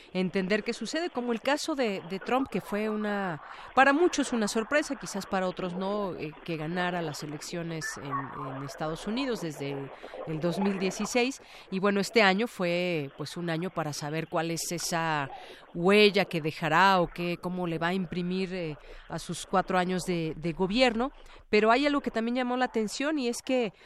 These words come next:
el presidente Donald Trump aseguró que su ex jefe de estrategia de la Casa Blanca, Steve Bannon, perdió la razón y no tiene ninguna influencia en el gobierno. Esto en respuesta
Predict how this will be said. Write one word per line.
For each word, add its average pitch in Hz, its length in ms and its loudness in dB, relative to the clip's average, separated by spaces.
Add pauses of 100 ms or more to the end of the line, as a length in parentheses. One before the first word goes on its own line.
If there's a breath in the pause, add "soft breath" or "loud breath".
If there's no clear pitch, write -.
(180 loud breath)
el 190 80 -4
presidente 233 500 0
Donald 240 300 2
Trump 247 280 2
aseguró 202 380 -2
que 214 140 -4
su - 100 -4
ex - 180 -4
jefe 226 280 -2
de 208 80 -2
estrategia - 480 -6
de 180 100 -2
la 147 80 -4
Casa 170 320 -6
Blanca, 185 380 -4
Steve - 240 -6
Bannon, 180 400 -2 (400 loud breath)
perdió 202 340 4
la 277 140 6
razón 285 420 2
y 269 80 2
no 226 140 0
tiene 247 200 0
ninguna 208 340 0
influencia 220 640 -2
en 190 100 -2
el 175 120 -2
gobierno. 214 680 2 (300 loud breath)
Esto 254 220 0
en 311 60 2
respuesta 262 640 4